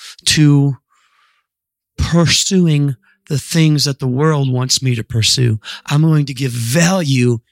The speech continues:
in pursuing God. I'll find my value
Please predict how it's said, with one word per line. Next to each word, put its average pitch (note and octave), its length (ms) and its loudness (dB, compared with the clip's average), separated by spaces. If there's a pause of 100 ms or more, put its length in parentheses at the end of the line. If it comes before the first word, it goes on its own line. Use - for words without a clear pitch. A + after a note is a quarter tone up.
(160)
in B2+ 120 -8
pursuing A#2+ 580 0
God. G#2 340 -8 (720)
I'll C#3+ 120 -2
find D3 260 0
my C#3+ 160 0
value B2 760 0